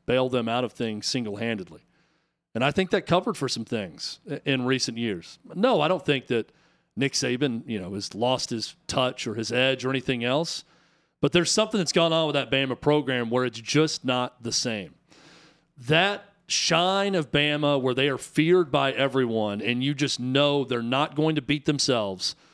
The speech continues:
and that you are gonna beat yourself, especially when you play in Tuscaloosa, and they're gonna find ways to get it done, I think that's gone. And a big reason it's gone this year, and this is not a knock on Jalen Milroe. He's not Bryce Young. He's not Tua Tagovailoa. Hell, he's not Mac Jones.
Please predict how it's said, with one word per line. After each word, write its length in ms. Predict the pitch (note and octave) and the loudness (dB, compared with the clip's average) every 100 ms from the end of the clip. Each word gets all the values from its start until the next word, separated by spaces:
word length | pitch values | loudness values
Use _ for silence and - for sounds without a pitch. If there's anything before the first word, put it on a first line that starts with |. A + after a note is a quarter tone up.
| - - - | -20 -20 -4
and 180 | C#3+ D3 | -2 0
that 140 | B2+ | -2
you 260 | A#2+ C#3+ F3+ | -2 2 4
are 60 | |
gonna 180 | F3 D#3 | 4 2
beat 240 | C3 C3+ B2+ | 0 -2 -2
yourself, 560 | - A2 F#2+ - - _ - | -2 -2 -2 -10 -20 _ -6
especially 540 | A#2+ - - E3 - | -4 -2 0 0 2
when 140 | D3+ D3+ | 0 0
you 80 | C3+ | 0
play 200 | C#3+ C#3 | 2 2
in 80 | |
Tuscaloosa, 760 | B2 C#3 - C3 A#2 G2+ G2 F2+ _ _ _ - | 0 -2 0 0 0 -2 -6 -8 _ _ _ -4
and 120 | C3 | 0
they're 100 | D3 | 0
gonna 140 | D3 | 0
find 480 | C#3 - D3 D#3+ F3 | -2 2 2 2 0
ways 300 | C#3+ C#3+ C#3 | 0 0 -2
to 100 | - | -4
get 160 | B2 C3+ | 0 0
it 140 | B2+ | 2
done, 460 | A#2+ D#3 E3 C3 C3 _ _ _ _ _ - | 0 2 0 -2 -6 _ _ _ _ _ 0
I 120 | D3+ | 0
think 280 | - F3 - | 2 -2 2
that's 260 | D3 C#3 | 0 0
gone. 480 | - A#2+ C#3 A2+ E2 _ _ _ | -4 0 0 -2 -8 _ _ _
And 100 | D3 | 0
a 60 | D3 | 2
big 260 | E3+ G3+ F#3+ | 4 4 4
reason 260 | G#3 F#3 | 2 0
it's 100 | E3+ | -2
gone 320 | - D3 F3 | 0 0 2
this 220 | D#3+ D#3+ F#3 | 0 -2 0
year, 300 | G3 A3 G#3+ _ _ _ _ C#3 | 0 -2 -6 _ _ _ _ -2
and 100 | E3+ | 0
this 160 | G3+ | 0
is 80 | C4 | 0
not 160 | C4 G#3+ | 0 0
a 40 | |
knock 360 | C#3+ C#3+ G3+ - | 2 2 2 0
on 140 | D3 | 0
Jalen 320 | D#3 D#3+ C#3+ | 2 2 2
Milroe. 260 | D3+ G3 D#3+ | 2 0 0
He's 180 | - F#3 | -2 0
not 220 | A#3 A3+ | 0 0
Bryce 280 | E3 F#3 E3 | 2 0 2
Young. 300 | F3+ F#3 A#2+ - _ _ _ _ - | 0 0 -2 -8 _ _ _ _ 0
He's 180 | E3+ E3 | 0 4
not 220 | G#3+ G#3+ | 2 2
Tua 220 | G#3 F#3+ | 2 4
Tagovailoa. 640 | F#3+ F3 E3 D#3 D3+ D3+ | 2 2 4 4 4 0
Hell, 160 | C#3 A3+ | 2 0
he's 100 | G3 | 0
not 160 | A3 F3 | 0 2
Mac 220 | F3 E3+ | 0 0
Jones. 540 | D3+ A#2+ F2+ - - | -2 -2 -6 -10 -10